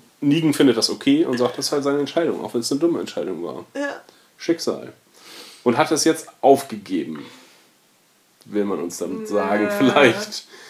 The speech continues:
Speaker 2: Oder auch nicht.
Speaker 1: Ja, ach, keine Ahnung. Ähm, dann unterhalten sich an der letzten gottverdammten Szene dieser Scheißfolge, unterhalten sich dann Daryl und Dwight nochmal und
Speaker 2: Daryl spricht einen Satz.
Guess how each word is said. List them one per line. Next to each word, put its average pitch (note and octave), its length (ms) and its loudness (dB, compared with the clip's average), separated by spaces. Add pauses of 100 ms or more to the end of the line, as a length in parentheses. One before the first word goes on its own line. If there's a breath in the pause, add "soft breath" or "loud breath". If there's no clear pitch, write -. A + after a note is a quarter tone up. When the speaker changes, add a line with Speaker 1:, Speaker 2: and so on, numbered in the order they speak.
(160 loud breath)
Speaker 2:
Oder F#3+ 240 -4
auch F3 100 -14
nicht. - 180 -20 (260)
Speaker 1:
Ja, F#2 360 -6
ach, - 160 -18
keine - 180 -18
Ahnung. D2 380 -12 (200)
Ähm, A2 560 2
dann B2+ 120 6
unterhalten C3 360 6
sich B2+ 200 0 (580)
an C#3 140 6
der D3 80 10
letzten C#3 640 6
gottverdammten A2+ 580 4
Szene G#2+ 320 2
dieser G2+ 260 -2
Scheißfolge, F#2 920 -2 (460 loud breath)
unterhalten A#2 580 4
sich A2+ 220 -2
dann G#2 340 0
Daryl A#2 520 6
und G2+ 340 -4
Dwight C3+ 320 6
nochmal A#2+ 680 2
und G#2 540 -2
Speaker 2:
Daryl A#3 260 2
spricht - 560 -8
einen G#3 220 -4
Satz. G#3 140 -4